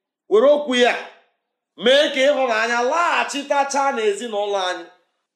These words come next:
Onye site nri, nwanne ya erie. Onye hụta anụ n'ọkụ, ya na nwanne ya ata. Onye nweta nkwụ, ya na nwanne ya ajụọ ya.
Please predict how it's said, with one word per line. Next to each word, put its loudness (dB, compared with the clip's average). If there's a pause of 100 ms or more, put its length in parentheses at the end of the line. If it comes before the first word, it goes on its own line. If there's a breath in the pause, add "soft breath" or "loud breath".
Onye -2
site -6
nri, -4
nwanne -4
ya -4
erie. -10 (680)
Onye 2
hụta -2
anụ -2
n'ọkụ, -6
ya 2
na -4
nwanne -2
ya 0
ata. -6 (960)
Onye 2
nweta 2
nkwụ, -6
ya 2
na 0
nwanne -2
ya 2
ajụọ 0
ya. 0